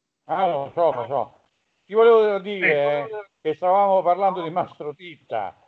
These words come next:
Speaker 1: Abbiamo, siamo slittati in continuazione.
Speaker 2: Eh sì, dobbiamo parlare di queste cose collaterali. Finisco, finisco con questa frase che volevo leggere.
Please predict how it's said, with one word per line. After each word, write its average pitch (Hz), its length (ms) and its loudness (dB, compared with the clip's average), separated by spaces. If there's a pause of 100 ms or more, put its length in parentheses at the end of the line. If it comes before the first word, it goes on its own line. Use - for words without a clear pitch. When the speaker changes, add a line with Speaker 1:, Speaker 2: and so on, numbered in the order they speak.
(140)
Speaker 1:
Abbiamo, 165 800 -2 (160)
siamo 214 340 0
slittati 185 640 -2
in 175 80 -12
continuazione. 180 1200 -4
Speaker 2:
Eh 220 60 -6
sì, 180 540 0
dobbiamo 190 520 -10
parlare 190 280 -2
di 170 140 -6
queste 175 260 -6
cose 175 300 -4
collaterali. 160 580 -4 (300)
Finisco, 202 800 -2 (460)
finisco 196 500 -2
con 180 140 2
questa 180 340 0
frase 175 440 0
che 151 300 -6
volevo 151 360 -2
leggere. 135 640 -2